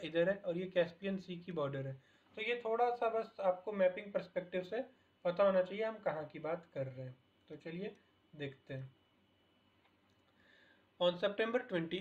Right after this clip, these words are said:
Azerbaijan claimed full control over the, uh, contentious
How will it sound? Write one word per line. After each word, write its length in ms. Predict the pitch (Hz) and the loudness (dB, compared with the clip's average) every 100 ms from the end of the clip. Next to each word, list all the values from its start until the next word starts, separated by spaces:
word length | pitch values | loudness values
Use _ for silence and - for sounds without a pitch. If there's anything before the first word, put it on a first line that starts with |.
| 180 | 2
Azerbaijan 560 | 170 202 202 196 208 202 | 4 6 6 4 0 0
claimed 300 | 180 160 165 - | -2 -2 -2 -2
full 160 | 214 208 | -2 0
control 400 | 202 196 202 202 165 | -2 2 2 2 0
over 140 | 165 165 | 0 0
the, 80 | 196 214 - _ _ _ | -2 -4 -10 _ _ _
uh, 280 | 151 147 143 139 | -2 0 0 0
contentious 580 | 170 180 185 185 214 | -2 2 0 2 0